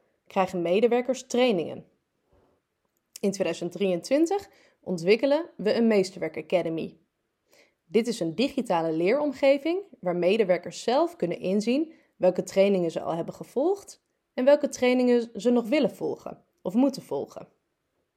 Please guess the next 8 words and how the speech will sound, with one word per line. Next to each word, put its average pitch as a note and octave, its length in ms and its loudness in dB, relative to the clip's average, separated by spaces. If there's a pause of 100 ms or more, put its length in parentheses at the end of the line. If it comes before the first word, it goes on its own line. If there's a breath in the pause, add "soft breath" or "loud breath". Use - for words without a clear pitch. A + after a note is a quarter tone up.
(2250)
Jouw G3+ 280 4
dossier C4 580 0
staat B3 280 0
al - 100 -8
veilig C4+ 680 2
in F3 160 -4
nedap A#3 420 2
Ons. - 560 -6